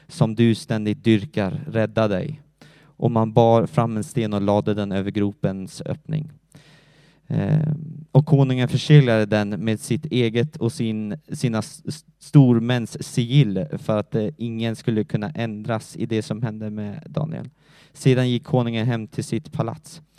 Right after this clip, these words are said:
Han fastade hela natten och lät inga kvinnor komma in till sig, och han kunde inte sova.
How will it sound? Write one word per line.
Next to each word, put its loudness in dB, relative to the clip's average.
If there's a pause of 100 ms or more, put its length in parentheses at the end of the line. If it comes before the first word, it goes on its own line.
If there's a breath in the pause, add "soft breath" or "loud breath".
(120)
Han 0
fastade 2
hela 10
natten -4
och 0
lät 0
inga 0
kvinnor -6
komma -6
in -10
till -8
sig, -6
och -8
han -2
kunde -4
inte -10
sova. -8